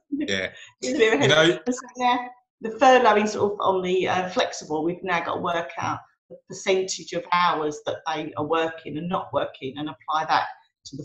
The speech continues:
Speaker 2: furlough sort of, um, payment.
Speaker 1: So, so the changes that are happening is that, 'cause it used to be,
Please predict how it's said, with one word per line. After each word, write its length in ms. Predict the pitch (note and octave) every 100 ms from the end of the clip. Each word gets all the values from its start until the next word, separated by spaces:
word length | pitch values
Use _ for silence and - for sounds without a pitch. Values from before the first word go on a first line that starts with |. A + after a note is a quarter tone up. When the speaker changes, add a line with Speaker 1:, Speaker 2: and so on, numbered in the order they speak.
| -
Speaker 2:
furlough 460 | E3 D3+ D3 D3 D3 - _
sort 200 | - - -
of, 160 | - C#3
um, 140 | D3+ D3
payment. 180 | C#3+ C3+
Speaker 1:
So, 160 | F3 G3 - _
so 240 | - E3
the 140 | D3+ D#3
changes 580 | - F#3+ F3+ F#3 C#3+ A#2
that 120 | A2+
are 80 | G#2
happening 400 | G#2+ - G#2+ G#2+
is 240 | A2 G#2+
that, 260 | B2+ C3+ -
'cause 140 | C3
it 120 | C3 -
used 420 | D#3 E3 D3+ -
to 60 | B2+
be, 520 | B2 A#2+ A#2 A2+